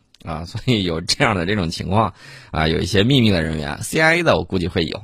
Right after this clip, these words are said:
然后美国特种部队的我估计也会有啊，可能是三角洲，可能是这个什么贝雷帽啊什么之类的啊，都有可能。英国的这个特种部队士兵啊，你不得不说，人家还是怎么样呢？有水平的啊，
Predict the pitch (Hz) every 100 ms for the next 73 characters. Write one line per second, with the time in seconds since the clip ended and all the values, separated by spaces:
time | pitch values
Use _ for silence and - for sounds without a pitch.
0 | - 92 127 123 107 104 120 214 143 117
1 | 131 110 90 92 127 95 85 117 107 -
2 | - 90 - - 127 131 131 120 117 135
3 | 160 - 98 123 123 123 120 113 110 -
4 | - - - - 110 120 139 127 160 170
5 | 139 127 104 104 110 78 - 67 92 -
6 | 139 113 - - - 80 82 - _ _
7 | _ _ _ _ _ - - - - 131
8 | 202 233 147 120 123 113 104 95 92 -
9 | 113 98 113 98 98 107 95 87 87 120
10 | 120 113 107 117 117 92 110 107 95 90
11 | 85 80 - - 120 - 113 92 80 80
12 | _ - 85 101 117 92 87 107 151 156
13 | 110 80 80 78 80 87 78